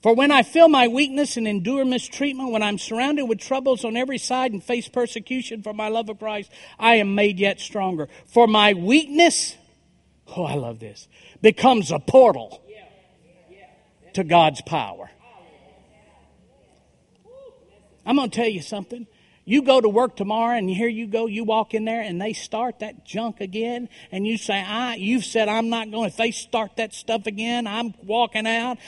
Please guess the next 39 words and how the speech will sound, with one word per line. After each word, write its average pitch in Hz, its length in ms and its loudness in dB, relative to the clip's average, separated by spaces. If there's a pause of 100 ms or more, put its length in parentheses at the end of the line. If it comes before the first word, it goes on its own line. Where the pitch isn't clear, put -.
(180)
I'm 214 260 2
leaving 226 460 2
here, 240 280 0
I'm 214 220 -2
not 226 180 -4
gonna 220 200 -2
mess 226 260 0
with 220 160 -2
that." 240 260 2 (200)
Tomorrow 247 440 6
when 220 220 2
they 226 140 4
start 240 420 2
that, 247 300 2
why 262 140 0
don't 247 260 -4
you 226 100 -8
just 202 300 -4
go, 208 180 -2
"Ha, 226 340 0
ha, 220 220 0
ha, 226 340 -2 (220)
this 226 300 2
is 165 140 0
a 156 100 0
portal 240 560 4 (160)
to 185 100 -4
God's 185 440 2
power 160 520 -2
flowing 180 480 -4
in 165 220 -4
me," 208 260 -4 (320)
and 190 180 0
see 294 340 4
what 226 260 6
God 220 220 8
will 202 100 0
do 254 180 -2
through 175 320 -6